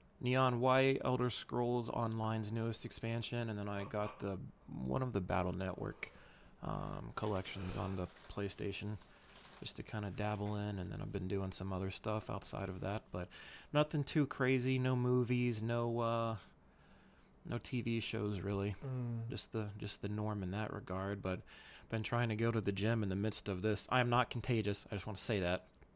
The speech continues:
Speaker 1: I've been on antibiotics the whole time. Been trying to go to the gym and battle my way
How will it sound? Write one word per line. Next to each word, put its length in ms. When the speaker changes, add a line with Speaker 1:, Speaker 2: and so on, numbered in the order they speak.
Speaker 1:
I've 100
been 120
on 140
antibiotics 560
the 40
whole 100
time. 260
Been 120
trying 220
to 80
go 140
to 80
the 100
gym 340
and 320
battle 400
my 220
way 360